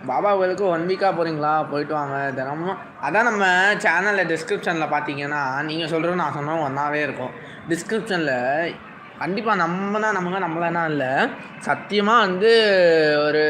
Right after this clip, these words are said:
ரெண்டு நாளைக்கு முன்னாடி தான் நம்ம டிஸ்கிரிப்ஷன்ல ஒண்ணு போட்டிருந்தேன். எல்லோரும் பாபா கோவிலுக்கு போங்க, பாபாவோட ஆர்த்தியில இருங்க, தினமும் போங்க, ஆர்த்தியில இருங்க, பாபா உங்களை ஆசீர்வதிப்பான்னு சொன்னேன். அதுக்கேத்த மாதிரி நீங்க இன்னைக்கு கரெக்டா சொல்றீங்க.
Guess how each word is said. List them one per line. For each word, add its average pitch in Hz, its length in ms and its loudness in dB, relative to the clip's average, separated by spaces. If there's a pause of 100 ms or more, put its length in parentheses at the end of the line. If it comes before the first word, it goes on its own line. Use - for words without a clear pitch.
ரெண்டு 180 240 2
நாளைக்கு 208 340 4
முன்னாடி 185 260 2
தான் 208 160 0
நம்ம 180 140 0 (160)
டிஸ்கிரிப்ஷன்ல 156 640 -2
ஒண்ணு 143 160 -4
போட்டிருந்தேன். 151 480 -2 (520)
எல்லோரும் 220 500 2
பாபா 185 300 2
கோவிலுக்கு 175 420 0
போங்க, 165 360 0 (100)
பாபாவோட 165 580 2
ஆர்த்தியில 170 440 0 (100)
இருங்க, 175 380 0 (520)
தினமும் 220 420 -2
போங்க, 180 280 0 (280)
ஆர்த்தியில 185 440 0 (100)
இருங்க, 170 340 0
பாபா 170 320 2
உங்களை 160 240 0
ஆசீர்வதிப்பான்னு 160 880 0
சொன்னேன். 208 600 0 (360)
அதுக்கேத்த 220 380 2
மாதிரி 247 160 2
நீங்க 233 220 0
இன்னைக்கு 175 280 -2
கரெக்டா 165 360 2
சொல்றீங்க. 156 440 0